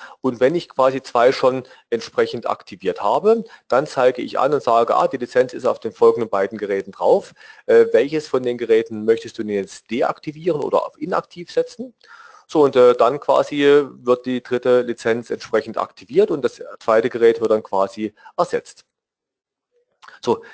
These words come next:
ich könnte den Anwendernamen in die Lizenz reinschreiben, äh, anwendungs- oder abholspezifische Parameter, wie wir auch schon gelernt haben, um einfach dann nochmal mit irgendwelchen anderen Dienstleistungen, Services, irgendwelchen Cloud-Diensten,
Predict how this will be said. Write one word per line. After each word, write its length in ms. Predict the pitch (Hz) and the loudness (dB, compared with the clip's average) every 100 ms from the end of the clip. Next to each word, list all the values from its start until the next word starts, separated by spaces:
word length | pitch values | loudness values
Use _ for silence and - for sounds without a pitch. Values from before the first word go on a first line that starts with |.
| _ | _
ich 160 | - - | -8 0
könnte 220 | 147 147 | 2 2
den 140 | 117 | 0
Anwendernamen 1000 | 117 190 196 180 170 165 - 147 151 151 | 0 0 0 2 2 0 0 2 2 2
in 80 | 127 | 0
die 60 | 120 | -6
Lizenz 480 | 110 131 196 - - | -2 -2 -2 -6 -8
reinschreiben, 800 | - 165 185 156 156 165 170 - - _ _ _ - | -2 -2 0 2 2 2 0 -8 -20 _ _ _ -4
äh, 160 | 110 110 110 | -2 -2 -2
anwendungs- 540 | - 123 123 120 117 | -6 -2 -2 -4 -6
oder 360 | 110 95 95 - | -2 -2 -2 -6
abholspezifische 840 | 131 - 123 120 117 - 113 110 | -4 2 0 0 -10 -8 -8 -8
Parameter, 540 | 107 104 117 196 190 156 | -8 -4 0 0 0 -4
wie 40 | |
wir 160 | 147 135 | -2 -2
auch 120 | 131 | -2
schon 180 | - 123 | -4 -2
gelernt 320 | 117 123 123 | 0 0 0
haben, 400 | 117 113 117 110 _ - - - | -2 -2 -4 -10 _ -20 -10 -2
um 180 | 139 123 | 0 2
einfach 440 | 120 120 123 120 - _ | 0 0 -2 -2 -16 _
dann 160 | 117 117 | -4 2
nochmal 260 | 120 120 110 | 2 2 0
mit 160 | 110 | 0
irgendwelchen 480 | 120 120 113 104 107 | -2 -2 0 -2 -2
anderen 480 | 123 151 151 143 131 | -4 2 2 2 -6
Dienstleistungen, 760 | 143 170 - 131 131 - 131 123 | -10 -8 0 2 2 -2 -12 -4
Services, 520 | 127 135 135 131 - | 0 2 0 -8 -6
irgendwelchen 420 | 113 113 113 113 | -8 -6 -10 -8
Cloud-Diensten, 760 | - 131 131 131 131 - 131 | 0 0 0 -8 -12 -16 -16